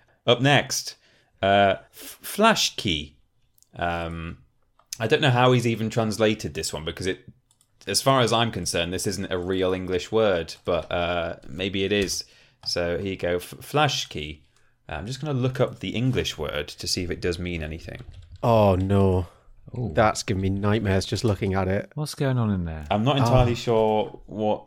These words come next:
Speaker 1: is in there. Um,
Speaker 2: It, <sighs> I don't even know where to start with describing this one. <laughs> It's, it's a soupy ki-,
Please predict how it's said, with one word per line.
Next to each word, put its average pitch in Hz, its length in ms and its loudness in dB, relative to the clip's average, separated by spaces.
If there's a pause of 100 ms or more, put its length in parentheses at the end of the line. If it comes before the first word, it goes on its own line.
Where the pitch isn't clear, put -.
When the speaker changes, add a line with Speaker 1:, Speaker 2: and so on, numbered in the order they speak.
(140)
Speaker 1:
is 101 180 0
in 110 280 2
there. 76 420 -8 (260)
Um, 80 600 -10 (1200)
Speaker 2:
It, 165 180 0 (160)
<sighs> - 120 -20
I - 920 -12
don't 185 160 4
even 127 120 4
know 107 80 6
where 101 80 4
to - 60 -4
start - 260 0
with 101 100 -2
describing 101 540 0
this 95 200 -4
one. 92 300 -4 (540)
<laughs> 855 400 0
It's, - 380 2 (600)
it's - 360 2
a 131 180 2
soupy - 800 2
ki-, 113 160 0